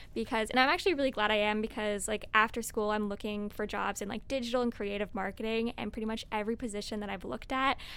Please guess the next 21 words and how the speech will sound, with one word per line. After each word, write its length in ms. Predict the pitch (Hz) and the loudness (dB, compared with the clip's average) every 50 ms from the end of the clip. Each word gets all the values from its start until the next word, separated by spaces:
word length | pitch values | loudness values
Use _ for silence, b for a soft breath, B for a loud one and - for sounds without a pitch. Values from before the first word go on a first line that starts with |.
| B B | B B
has 180 | 233 240 247 | 0 2 2
said, 200 | - 220 220 208 | 0 -2 0 0
like, 120 | 220 214 - | -2 0 2
"Oh, 140 | 294 294 285 | 2 2 4
we 100 | 277 277 | 4 4
want, 200 | 262 254 247 247 | 4 2 2 2
like, 120 | 240 233 - | 0 -2 0
some 160 | - 240 233 | 0 0 0
experience 460 | - - - 240 233 233 240 233 - | -2 -2 -2 -2 0 2 2 0 0
with 100 | 247 - | -2 -4
the 100 | 247 254 | 0 0
Adobe 360 | 254 240 - 269 262 269 269 | 0 2 2 2 2 2 0
suite 520 | 247 - - 240 254 269 269 262 254 240 - | -2 -2 -2 0 0 0 0 2 2 2 2
and, 100 | 233 226 | 0 0
like, 100 | 226 220 | -2 -2
graphic 340 | - 240 247 247 - 247 - | 0 0 0 0 0 -4 -2
design 440 | 262 240 220 262 240 240 240 240 226 | -2 -2 0 2 2 2 2 2 0
skills." 500 | - - - 240 220 214 214 214 208 233 | 0 -2 -2 -2 0 0 0 0 0 0
And 80 | 220 | 0
it's 120 | 226 - 226 | 0 0 -2
like, 140 | 214 - | -4 -4